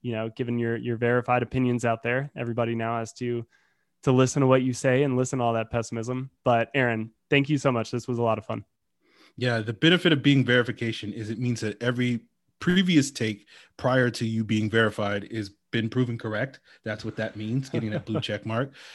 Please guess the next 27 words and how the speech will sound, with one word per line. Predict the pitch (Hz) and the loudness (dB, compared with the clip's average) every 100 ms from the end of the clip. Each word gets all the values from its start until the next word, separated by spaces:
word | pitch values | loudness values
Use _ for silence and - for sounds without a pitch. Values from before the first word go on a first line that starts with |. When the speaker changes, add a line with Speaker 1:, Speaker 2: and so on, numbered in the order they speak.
| - | -16
Speaker 2:
So | - - 131 120 | -4 4 6 6
it's | 120 135 135 | 4 0 2
only | 170 180 | 2 4
now | 156 131 135 127 107 98 | 4 6 4 4 0 -4
that | 113 | -6
we | 110 110 | -6 -6
restart | 104 120 - 113 | -6 -8 -4 -6
the | 104 | -6
counter | 92 110 107 104 | -12 -8 -6 -6
where | 104 107 - | -6 -6 -6
I | 107 | -8
can | - 107 | -8 -12
possibly | - 110 104 - 101 104 | -10 -10 -10 -8 -8 -8
be | 95 98 | -6 -8
wrong | 101 98 98 | -6 -6 -6
about | 98 98 - - | -8 -12 -14 -16
things. | 95 95 | -14 -14
But | - 101 - - - | -12 -12 -12 -20 -20
prior | - 156 185 | -2 0 2
to | 156 | 2
that, | 147 127 | 4 4
I've | 117 110 | 2 0
never | 120 123 120 | 0 0 2
been | 117 104 | 0 0
wrong | 101 98 | -4 -6
about | 92 95 | -8 -8
anything | 120 104 101 90 92 | -6 -8 -8 -12 -12